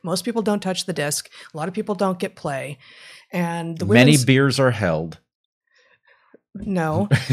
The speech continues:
Speaker 1: Um, but, you know, in women's games, um, it tends to be,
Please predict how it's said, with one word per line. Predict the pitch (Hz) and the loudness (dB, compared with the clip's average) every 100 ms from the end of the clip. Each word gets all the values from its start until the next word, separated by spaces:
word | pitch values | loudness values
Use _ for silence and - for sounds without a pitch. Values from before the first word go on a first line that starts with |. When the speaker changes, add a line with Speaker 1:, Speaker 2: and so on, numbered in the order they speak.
| 123 | -2
Speaker 1:
Um, | 190 180 185 180 | 0 0 0 0
but, | 320 254 - 247 | 0 2 0 2
you | |
know, | 220 220 | 4 4
in | 220 233 | 4 4
women's | 311 349 - | 6 4 4
games, | 214 180 180 196 208 - - - - | 0 0 0 -2 -6 -10 -18 -16 -6
um, | 185 185 190 - | -4 -2 -4 -6
it | 196 | -8
tends | 185 208 214 | -4 -4 -4
to | - | -4
be, | 190 190 180 180 185 | -4 -4 -2 -2 -4